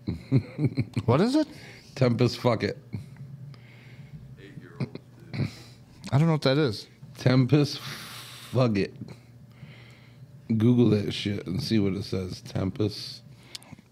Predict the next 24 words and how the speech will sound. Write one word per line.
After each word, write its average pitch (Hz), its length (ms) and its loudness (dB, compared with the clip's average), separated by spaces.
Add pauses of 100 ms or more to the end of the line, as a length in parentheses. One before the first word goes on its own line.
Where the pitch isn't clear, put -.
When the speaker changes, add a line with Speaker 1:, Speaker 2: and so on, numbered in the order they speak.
Speaker 1:
T 117 480 4
E - 40 -4
M 113 280 4
P. - 180 -2
Speaker 2:
What, 123 180 4
is 107 100 4
that 117 160 4
just 120 240 0
a, 127 60 4
a 113 680 4 (100)
Speaker 1:
No, 127 320 4
Speaker 2:
way 120 160 4
Speaker 1:
it's 110 240 2
Speaker 2:
of 123 60 4
Speaker 1:
a, 117 40 4
Speaker 2:
saying 110 160 4
Speaker 1:
it's 110 200 4
a 113 120 4
fucking 107 540 0
Leahyism, 92 840 0
bro. 98 300 0 (2750)
Tempest 104 420 0
Fuck 107 240 -2
It. 110 140 -8